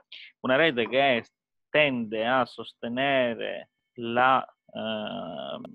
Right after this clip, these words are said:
le piccole aziende contadine presenti sul territorio e a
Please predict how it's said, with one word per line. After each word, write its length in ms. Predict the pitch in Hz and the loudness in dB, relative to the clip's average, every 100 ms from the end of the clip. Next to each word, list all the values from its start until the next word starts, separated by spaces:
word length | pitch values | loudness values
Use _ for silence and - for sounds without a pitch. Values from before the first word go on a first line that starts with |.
| - | -8
le 180 | 123 | -6
piccole 360 | 123 160 - 113 | -4 -6 -4 -4
aziende 500 | 117 127 127 120 110 | -4 -4 -4 -4 -6
contadine 680 | 113 117 113 113 143 131 107 | -8 -8 -8 -6 -6 -4 -6
presenti 380 | - - 120 | -8 -10 -12
sul 220 | - 120 110 | -10 -14 -8
territorio 560 | 170 233 139 120 127 - - _ _ | -6 -2 2 2 2 -2 -12 _ _
e 120 | 151 | 2
a 280 | 160 127 | 4 4